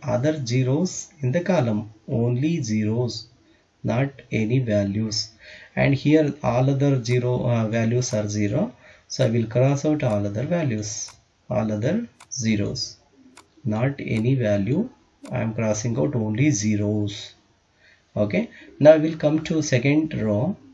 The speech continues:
so B row. So look at here. Yes, it is one zero, two zero. We cannot do this for, uh, this row because we have two zeros here.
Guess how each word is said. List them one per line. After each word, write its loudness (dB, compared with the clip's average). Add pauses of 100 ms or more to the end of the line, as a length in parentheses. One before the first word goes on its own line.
(520)
so -4
B 4
row. 0 (340)
So 0
look -2
at 0
here. 0 (680)
Yes, -2 (120)
it 2
is 2
one 4
zero, 2
two 4
zero. -2
We 0
cannot 2
do 2
this 0
for, -2
uh, 0
this -4
row 0
because -2
we 0
have 0
two 4
zeros 0
here. -2